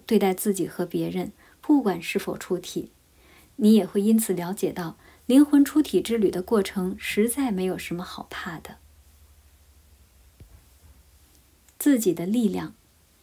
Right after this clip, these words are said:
你将尝试运用思想和想象的力量，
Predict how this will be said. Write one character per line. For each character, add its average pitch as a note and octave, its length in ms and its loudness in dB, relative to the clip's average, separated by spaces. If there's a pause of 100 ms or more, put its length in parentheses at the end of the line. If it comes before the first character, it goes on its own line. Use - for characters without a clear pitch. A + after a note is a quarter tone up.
(560)
你 A3+ 120 2
将 C4 200 4
尝 A3 240 0
试 A#3 300 2
运 B3 140 0
用 A#3 140 0
思 C4+ 240 2
想 F#3 240 -2
和 G#3 160 -2
想 F3 260 -2
象 A#3+ 280 0
的 F#3 100 -2
力 F#3 180 2
量， E3+ 280 -6